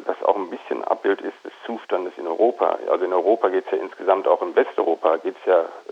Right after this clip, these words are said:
ziemlich ruppig mittlerweile zwischen den Regierungen zu. Es geht ruppig zu gegenüber, äh, Flüchtlingen, äh, gegenüber,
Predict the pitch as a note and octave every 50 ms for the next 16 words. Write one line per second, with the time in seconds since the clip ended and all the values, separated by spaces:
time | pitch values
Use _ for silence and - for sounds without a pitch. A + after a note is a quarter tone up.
0 | - - - _ _ A#2 G#2 F#2+ F2+ - A#2+ D3+ - A2+ E2+ F2 F2 - E2 F2
1 | E2 F2 E2+ E2 E2+ - F2 F2 - F2 E2 E2 E2+ - G2+ G2+ G#2 G2+ G2+ F#2
2 | E2 - - G2+ F#2+ E2+ - - F2+ F2 - - G#2 G#2 A2 F#2+ - - - G2+
3 | F#2+ F2+ F2+ - F2+ F#2+ - F2+ F2+ F#2+ F2+ F2 - - - - - - - -
4 | - - E2+ E2+ D#2 C#2+ D2+ D2+ - - - A2+ - - - G#2 G2+ G2 G2 F#2+
5 | F#2 E2+ E2+ F2 E2+ F2 E2+ E2 F2 F2 F#2+ E2+ - - F2+ F#2 E2+ D#2+ D#2+